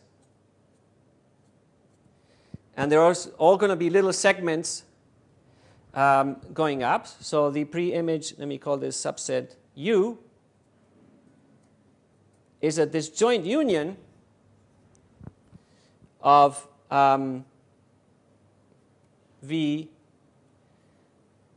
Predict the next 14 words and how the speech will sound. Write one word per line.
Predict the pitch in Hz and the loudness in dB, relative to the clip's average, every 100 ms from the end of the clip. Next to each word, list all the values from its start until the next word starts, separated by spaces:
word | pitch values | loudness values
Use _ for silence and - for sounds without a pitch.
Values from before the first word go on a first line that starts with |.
| _ _ _ _ _ _ _ _ _ _ _ | _ _ _ _ _ _ _ _ _ _ _
N | 180 180 139 175 - _ _ _ _ _ _ _ | -6 -4 -4 -10 -18 _ _ _ _ _ _ _
with | 131 123 | -14 -12
N | 127 | -12
in | 123 123 | -12 -14
Z. | 117 110 127 _ _ _ _ _ _ _ _ _ _ _ _ _ _ _ _ _ _ _ _ _ _ _ - - _ _ | -16 -18 -20 _ _ _ _ _ _ _ _ _ _ _ _ _ _ _ _ _ _ _ _ _ _ _ -20 -20 _ _
So | _ 113 | _ -20
this | 117 - | -20 -20
would | 135 | -20
be | 123 117 110 | -16 -16 -16
V | 113 127 | -12 -10
zero, | 123 185 214 190 185 196 - _ _ _ _ _ _ _ _ _ _ _ | -8 -8 0 2 2 0 -8 _ _ _ _ _ _ _ _ _ _ _
V | 123 120 | -14 -6
one, | 156 175 170 170 160 _ _ _ | -2 -2 -2 -8 -18 _ _ _
V | 113 117 113 | -14 -12 -12